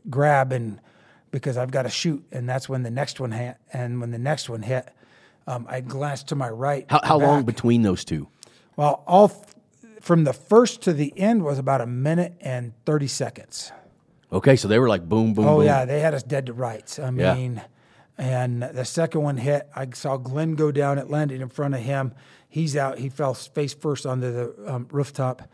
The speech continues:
Speaker 1: I turned back to start shooting again, and that's when the third one hit, and that's where it felt like a thousand bees. I mean, I j-, I think the adrenaline started running off from the first two, and when it hit, I mean, my first thought was, "I better get to the ground because the next one's gonna probably kill me."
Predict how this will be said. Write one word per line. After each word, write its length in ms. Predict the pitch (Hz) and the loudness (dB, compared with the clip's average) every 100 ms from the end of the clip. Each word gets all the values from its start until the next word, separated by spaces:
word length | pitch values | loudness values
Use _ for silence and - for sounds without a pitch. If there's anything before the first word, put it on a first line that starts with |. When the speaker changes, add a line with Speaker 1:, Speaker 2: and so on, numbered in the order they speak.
| _ _ _ _ | _ _ _ _
Speaker 1:
I 120 | - 123 | -10 -8
turned 340 | - 160 151 | 0 0 2
back 220 | 143 139 | 0 -2
to 80 | - | -6
start 240 | - 139 - | -6 -6 -4
shooting 300 | 156 151 131 | -2 -2 -4
again, 260 | 127 135 | -4 -4
and 140 | 123 127 | -2 -4
that's 180 | 131 | -4
when 120 | 139 123 | -4 -8
the 100 | - | -4
third 280 | 170 170 143 | 0 0 0
one 180 | 127 | -4
hit, 220 | 117 127 - | -4 -6 -6
and 120 | 127 | -2
that's 300 | 175 180 - | -2 -2 -4
where 380 | 151 135 107 - | 0 0 -2 -8
it 220 | 139 - | -8 -4
felt 180 | 156 139 | -4 -4
like 160 | - - | -4 -8
a 60 | |
thousand 420 | - 135 123 120 | -2 0 0 -2
bees. 180 | 117 117 | -6 -4
I 40 | 120 | -2
mean, 140 | 131 | -2
I 60 | 139 | -4
j-, 100 | 123 - - - _ | -6 -16 -20 -20 _
I 80 | 139 | -4
think 240 | 170 147 | -2 -2
the 200 | 127 123 | -4 -6
adrenaline 420 | 117 143 165 160 | 0 4 4 2
started 260 | 135 151 139 | 0 0 0
running 300 | 135 143 139 | 0 0 0
off 180 | 135 135 | -2 -4
from 160 | 127 120 | -6 -8
the 60 | |
first 360 | 98 156 147 - | -4 -2 -2 -2
two, 320 | - 143 131 - _ _ _ _ | -2 0 -2 -6 _ _ _ _
and 360 | 127 117 120 120 | -6 -4 -4 -4
when 120 | 131 | -2
it 120 | 143 | -2
hit, 260 | 135 135 135 | -2 -2 -4
I 60 | 123 | -8
mean, 340 | 123 120 117 - _ _ _ _ _ _ | -6 -6 -10 -14 _ _ _ _ _ _
my 180 | 147 151 | 0 0
first 300 | 156 143 - | 0 -4 0
thought 260 | 139 139 | 0 0
was, 140 | 117 123 | -2 -4
"I 80 | 131 | -4
better 180 | 131 | -4
get 160 | 117 127 | -6 -10
to 80 | 123 | -12
the 60 | 113 | -10
ground 320 | 117 123 120 | -6 -4 -6
because 240 | 113 127 | -8 -8
the 80 | 117 | -6
next 240 | 123 120 | -6 -6
one's 160 | 120 110 | -10 -8
gonna 160 | 120 113 | -8 -10
probably 260 | 123 110 | -10 -10
kill 200 | - 139 | -6 -4
me." 260 | 127 113 104 | -4 -6 -10